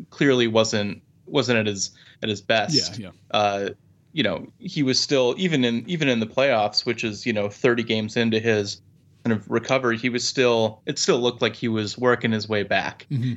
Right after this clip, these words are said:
Speaker 1: And I think everybody's expecting Middleton to be, you know, back to that, like, borderline, maybe all-star level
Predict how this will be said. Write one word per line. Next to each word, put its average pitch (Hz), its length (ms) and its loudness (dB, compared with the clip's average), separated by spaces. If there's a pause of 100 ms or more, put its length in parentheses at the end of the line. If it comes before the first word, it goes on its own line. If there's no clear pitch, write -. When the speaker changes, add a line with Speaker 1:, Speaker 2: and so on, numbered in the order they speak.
Speaker 1:
And 110 180 2
I 110 60 2
think 117 280 0
everybody's 110 480 -2
expecting 107 760 -4 (300)
Middleton 113 520 2
to 110 100 0
be, 107 600 -2
you 113 60 -4
know, 107 100 2
back 104 320 0
to 120 80 -6
that, 107 240 0
like, 107 200 -2 (380)
borderline, 104 800 2 (320)
maybe 113 720 2
all-star 104 720 2 (340)
level 107 560 0